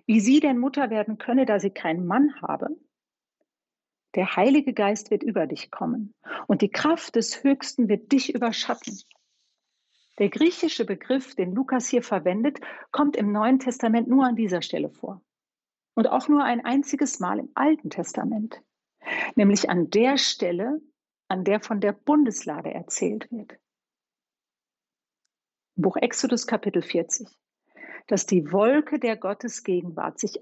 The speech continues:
auf die Bundeslade herabsenkt, sie gewissermaßen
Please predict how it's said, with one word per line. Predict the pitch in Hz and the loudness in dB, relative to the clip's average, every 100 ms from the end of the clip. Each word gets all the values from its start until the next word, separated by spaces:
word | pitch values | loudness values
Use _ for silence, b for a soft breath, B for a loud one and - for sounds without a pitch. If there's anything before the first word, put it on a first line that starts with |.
| _ | _
auf | 233 294 330 - | 0 2 0 -2
die | 254 | -2
Bundeslade | 196 208 240 262 233 196 185 180 | -2 0 2 2 0 -2 -2 -2
herabsenkt, | 156 165 156 - - - 147 - - _ _ _ _ _ _ _ - | -2 -2 -2 -4 -4 -4 -4 -6 -14 _ _ _ _ _ _ _ -8
sie | 208 | -4
gewissermaßen | 190 165 233 269 247 196 196 - 220 220 214 _ | 0 0 0 0 0 0 0 -2 0 0 -2 _